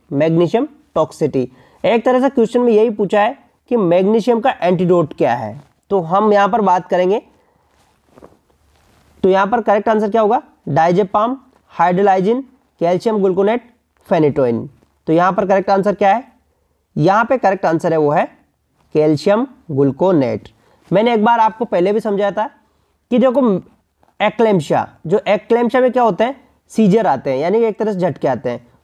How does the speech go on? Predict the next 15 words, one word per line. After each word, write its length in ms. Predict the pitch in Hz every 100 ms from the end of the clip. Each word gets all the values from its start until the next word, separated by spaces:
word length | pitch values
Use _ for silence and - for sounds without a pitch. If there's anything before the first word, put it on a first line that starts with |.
| -
तो 80 | 208
हम 240 | 202 240
इसके 240 | 226 -
अंदर 140 | 247 240
जो 140 | 226
देते 220 | 196 175
हैं, 40 | 226
वो 60 |
क्या 240 | 220 196 190
देते 180 | 190 214
हैं 80 |
अपन 160 | 202 202
यहाँ 140 | 190
पर? 160 | 170 240 - _ _ _ _ _ _ _ _ _ _ _ _ -
मैग्नीशियम, 800 | 170 170 185 185 208 - 240 277